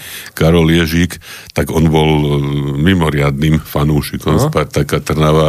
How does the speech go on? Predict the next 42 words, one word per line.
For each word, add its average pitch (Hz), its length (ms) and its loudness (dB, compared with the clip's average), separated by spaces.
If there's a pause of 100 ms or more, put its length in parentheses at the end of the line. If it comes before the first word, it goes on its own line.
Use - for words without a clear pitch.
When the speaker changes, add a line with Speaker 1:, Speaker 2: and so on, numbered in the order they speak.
Speaker 1:
a 73 60 0 (640)
ja 69 120 -2
si - 160 -2
ho 82 100 4
tak 76 200 -2
pamätám, 78 480 0
ako 73 260 -4
on 71 100 0
tak 71 140 -2
s 67 80 -2
obľubou 87 440 2
vtrhával 76 600 0
do 73 140 2
ihriska. 85 480 -2
To 85 100 -2
vtedy 82 260 -2
nebolo 95 340 0
také, 73 360 -6
hej, 78 220 -2
že 80 140 0 (680)
on 71 180 -8
mal 71 160 -4
taký 69 180 -6
ten 76 140 -4
šál 90 440 2
Speaker 2:
Aha. 95 280 -8 (180)
Speaker 1:
spartakovský 98 960 -2 (640)
a 73 160 -12
teda 76 260 -6
však 78 200 -6
Trnava 80 340 0
v 73 80 -8
tom 80 120 0
čase 78 240 0
bola, 80 280 2
keď 80 180 -4
sme 80 140 0
my 80 80 4
boli 82 220 2
mladí, 85 320 2
veľmi 80 280 2
úspešným 87 640 2